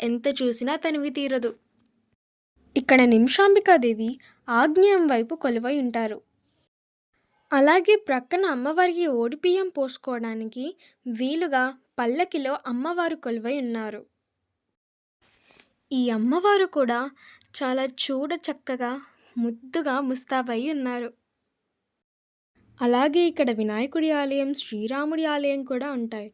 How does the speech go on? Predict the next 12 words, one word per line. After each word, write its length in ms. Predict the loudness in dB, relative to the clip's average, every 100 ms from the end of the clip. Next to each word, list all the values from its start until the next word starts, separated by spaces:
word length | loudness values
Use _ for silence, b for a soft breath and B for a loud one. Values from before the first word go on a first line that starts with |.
| B B B
కానీ 200 | -6 -4
ప్రస్తుతానికైతే 960 | -4 -6 -8 -10 -4 -2 -2 -2 -2 -2
తలుపులు 400 | -4 -4 -2 -6
తెరవలేదు. 600 | -6 -6 -4 -2 -2 -2 -6 -8 b b b b
ఇంకా 280 | -4 0 2
గురువుల 380 | 2 2 0 0
దత్తాత్రేయ 680 | -2 -2 -6 -6 -6 -2 -2
స్వామి 360 | -2 -4 -6 -4
వారి 280 | -6 -6 -6
ఆలయం 360 | -6 -6 -4 -4
కూడా 280 | -6 -6
ఉంటుంది. 440 | -4 -4 -4 -6